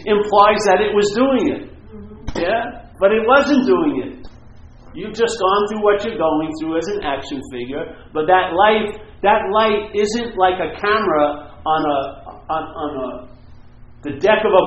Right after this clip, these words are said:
Speaker 1: boat in rocky oceans. It's not going like this. That's the body. Your clarity is clear as clear can be. No added or subtracted. The awakeness is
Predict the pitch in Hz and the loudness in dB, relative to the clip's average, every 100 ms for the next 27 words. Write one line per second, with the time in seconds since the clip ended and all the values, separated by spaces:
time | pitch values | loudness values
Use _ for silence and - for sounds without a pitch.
0 | - 196 196 156 139 147 180 - 190 170 | 6 6 6 2 0 2 2 2 0 2
1 | 196 - 127 110 - - 175 202 175 - | 2 -2 -8 -10 -10 -6 -2 0 0 -2
2 | - 185 185 180 165 - 214 156 - 170 | -4 0 0 0 -4 -2 -2 -2 -4 -6
3 | 208 - 196 127 151 170 190 123 104 - | -6 -6 -4 0 2 2 0 -4 -10 -16
4 | - 143 196 247 233 156 175 208 226 180 | -18 -6 0 0 0 -6 -2 0 0 0
5 | 151 147 135 - - 175 196 190 160 - | 0 -2 -6 -10 -6 0 2 2 -2 -6
6 | 165 165 156 165 143 170 190 110 95 - | -4 -4 -4 -6 -4 0 -2 -2 -12 -18
7 | - - - - - - - - - - | -20 -20 -20 -20 -20 -20 -20 -20 -20 -20
8 | - - - - - 139 175 170 160 165 | -20 -20 -20 -20 -8 0 2 2 0 -2
9 | 170 160 156 139 - 170 180 - - 110 | -4 -4 -6 -8 -6 -2 0 -2 -6 -10
10 | - - - - - 170 175 165 196 233 | -12 -18 -20 -20 -16 -4 -2 2 2 2
11 | 233 190 180 170 - - - 190 | 0 0 0 -2 -8 -10 -6 -4